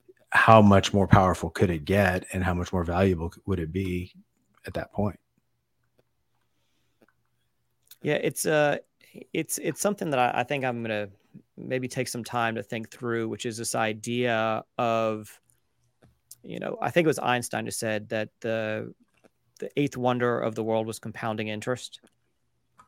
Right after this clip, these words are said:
Speaker 2: right?
Speaker 1: Yeah, I've heard, I don't know who said it, but yes.
Speaker 2: A lot of people have said it,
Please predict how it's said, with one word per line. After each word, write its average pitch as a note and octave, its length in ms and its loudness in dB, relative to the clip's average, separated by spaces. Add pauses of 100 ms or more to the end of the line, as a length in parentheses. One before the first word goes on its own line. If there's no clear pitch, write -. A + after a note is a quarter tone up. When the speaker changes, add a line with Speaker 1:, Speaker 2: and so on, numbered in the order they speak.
(540)
Speaker 2:
right? C3 300 4 (420)
Speaker 1:
Yeah, G#2 240 8
I've G#2+ 80 10
heard, G#2 220 10
I F#2+ 100 4
don't F#2 140 4
know F2 140 0
who F#2 180 -2
said F2 240 -2
it, E2 100 -10
but - 100 -10
yes. - 380 -8
Speaker 2:
A D3 160 8
lot D#3 160 10
of C#3 60 2
people C3+ 140 0
have B2 80 -2
said A2 200 -2
it, G#2+ 200 -6